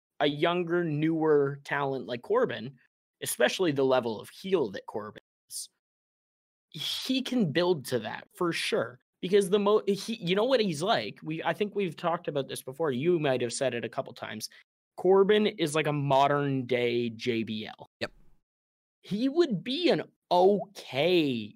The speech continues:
Speaker 1: world champion. I don't think he would be anything stellar, but the fans would hate him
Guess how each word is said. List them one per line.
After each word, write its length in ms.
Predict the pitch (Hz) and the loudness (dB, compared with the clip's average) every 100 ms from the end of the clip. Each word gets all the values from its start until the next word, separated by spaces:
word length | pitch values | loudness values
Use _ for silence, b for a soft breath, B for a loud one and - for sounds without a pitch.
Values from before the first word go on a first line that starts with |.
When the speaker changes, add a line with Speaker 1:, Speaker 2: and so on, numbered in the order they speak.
| _ | _
Speaker 1:
world 480 | 120 139 170 160 113 | -4 2 2 2 -2
champion. 720 | - 123 156 165 113 110 139 | -6 -4 -4 -4 -6 -6 -6
I 160 | - 165 | -2 0
don't 180 | 175 | 0
think 180 | - 127 | -4 -6
he 120 | - | -6
would 180 | 131 131 | -8 -6
be 160 | 127 123 | -4 -4
anything 440 | 123 120 120 113 | -4 -6 -8 -10
stellar, 720 | 101 - - 123 180 131 143 185 B _ _ | -8 -8 -4 0 2 2 0 -4 B _ _
but 380 | 247 214 131 - _ | 4 6 4 0 _
the 220 | 143 143 160 | -8 0 0
fans 560 | - - 151 190 190 | 0 -2 0 2 2
would 160 | 147 135 | 0 -2
hate 340 | - 156 185 - | 0 0 0 -2
him 260 | 196 214 | 0 0